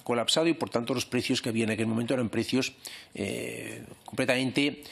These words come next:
eh, en fin, que reflejaban esta situación de normalidad, ¿no? En nuestro caso creo que compramos a mejor precio que muchas administraciones públicas,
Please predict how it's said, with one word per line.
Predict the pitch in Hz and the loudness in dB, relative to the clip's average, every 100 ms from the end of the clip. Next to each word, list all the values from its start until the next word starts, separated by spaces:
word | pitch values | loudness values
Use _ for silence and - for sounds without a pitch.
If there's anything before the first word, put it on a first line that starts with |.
| - - | -8 -4
eh, | 117 - | -2 -4
en | - | -2
fin, | - 180 | 0 0
que | 135 | 2
reflejaban | 123 123 120 135 139 | 0 0 4 4 4
esta | - | 0
situación | 127 139 123 - 139 | -2 0 0 2 2
de | 143 | 2
normalidad, | 123 113 113 143 139 | 2 2 4 4 2
¿no? | 113 - - - - - | 0 -6 -10 -16 -16 -10
En | 135 117 | -4 0
nuestro | 113 - 120 | 0 0 0
caso | 139 143 | 2 2
creo | 127 135 | 0 -2
que | - | -2
compramos | 120 107 139 135 | -2 2 2 2
a | 113 | 0
mejor | 113 - 123 | -2 -2 0
precio | 147 131 127 | 0 0 0
que | 123 | 0
muchas | 120 120 | 0 0
administraciones | 120 123 - - 120 - | 2 2 0 0 0 2
públicas, | 151 147 139 147 | 2 4 4 4